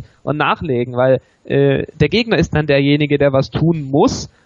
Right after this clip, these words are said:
und wir sind diejenigen, die was tun können. Aber tun können heißt nicht, wir stellen uns hinten rein und warten, bis wir das Gegentor kriegen, sondern tun können heißt, wir spielen so weiter, wie wir angefangen haben, ähm, gehen vielleicht nicht ganz volles Risiko, so wie es der Gegner machen muss, weil er muss ja noch ein Tor schießen,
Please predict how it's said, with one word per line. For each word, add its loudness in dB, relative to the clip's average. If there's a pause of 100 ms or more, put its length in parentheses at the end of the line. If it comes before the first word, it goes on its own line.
und -4
wir 2
sind -4
diejenigen, 2
die -2
was 2
tun -2
können. 0
Aber 0
tun -2
können -2
heißt -2
nicht, -6
wir 4
stellen 2
uns -6
hinten -2
rein 0
und 2
warten, 0
bis 0
wir 4
das 0
Gegentor 0
kriegen, -4
sondern -2
tun 2
können 0
heißt, -2
wir 2
spielen 0
so 2
weiter, 0 (300)
wie 0
wir 0
angefangen -2
haben, 0 (360)
ähm, 0
gehen 2
vielleicht 2
nicht -6 (260)
ganz -4
volles 0
Risiko, 0
so -2
wie 0
es -6
der 2
Gegner 2
machen 0
muss, 0
weil 2
er 0
muss -2
ja 0
noch -2
ein -4
Tor 2
schießen, -8